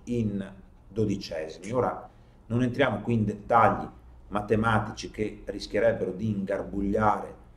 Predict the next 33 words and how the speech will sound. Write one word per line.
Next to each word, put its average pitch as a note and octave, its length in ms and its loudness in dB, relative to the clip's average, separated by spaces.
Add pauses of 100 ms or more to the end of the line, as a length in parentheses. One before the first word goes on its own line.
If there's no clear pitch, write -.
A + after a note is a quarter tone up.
(200)
tutta - 380 0
la E2+ 80 -2
questione, B2 640 4
anche G2+ 140 -4
perché G2+ 280 -6
si - 160 -12
tratta G2 320 -2
evidentemente F2+ 840 -8
di, F#2+ 240 -4 (320)
eh, E2+ 380 -6
come F2+ 240 -8
dire, F#2+ 380 -2
applicazioni G2+ 960 -4
pratiche - 600 0
che F#2 100 -16
poi G2 280 2 (320)
possono G2 320 -2
essere G2+ 280 -4
tranquillamente F#2+ 640 -8
effettuate F#2+ 560 -8
con F2+ 220 -12
calma, F#2+ 400 0
caso - 240 -10
per D3+ 200 -10
caso. A#2 300 -4
Quello B2 180 -2
che F3+ 200 -6
conta G2+ 540 -4
è G2 40 0
essersi - 380 -6
impadroniti A2 680 -4
del F2+ 180 -8
concetto. - 760 -14